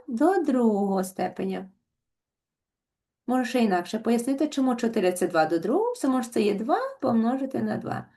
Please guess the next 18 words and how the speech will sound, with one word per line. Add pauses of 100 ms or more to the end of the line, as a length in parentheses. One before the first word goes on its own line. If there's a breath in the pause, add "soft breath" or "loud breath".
(120 soft breath)
Що
таке
вісім? (120)
Це
є
два
помножити
на
два
помножити
на
два, (280 soft breath)
три
рази,
тому
два
до
третього.